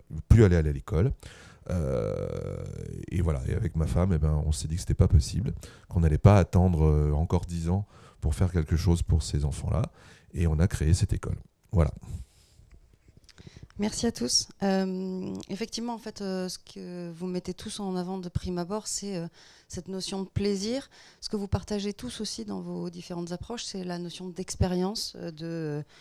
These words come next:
Speaker 2: valorisation de l'échec, de l'itération, de, de, finalement, en fait, le faire avant, euh, euh, de, de passer, en fait, sur les éléments théoriques.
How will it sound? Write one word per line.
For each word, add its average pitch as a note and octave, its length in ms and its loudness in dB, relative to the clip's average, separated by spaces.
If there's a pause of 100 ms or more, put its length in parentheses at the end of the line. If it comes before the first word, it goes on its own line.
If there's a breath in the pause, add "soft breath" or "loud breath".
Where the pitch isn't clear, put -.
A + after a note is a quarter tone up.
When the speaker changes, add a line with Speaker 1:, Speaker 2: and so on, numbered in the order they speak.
(200 soft breath)
Speaker 2:
valorisation F3+ 600 -4
de F3+ 60 -4
l'échec, F#3 600 -8
de E3+ 240 -10
l'itération, E3+ 960 -10
de, E3+ 420 -12
de, E3 220 -12 (640 loud breath)
finalement, F#3 400 -2
en G#3 60 -8
fait, - 240 -12
le F3+ 80 -6
faire A3 640 -6
avant, F#3 420 -6
euh, E3 380 -10 (580 soft breath)
euh, D3+ 180 -6
de, D#3 260 -8
de D#3 260 -6
passer, E3+ 400 -6
en F#3+ 80 -8
fait, F#3 180 -14
sur E3 140 -14
les D#3 420 -14
éléments E3 300 -8
théoriques. E3+ 500 -10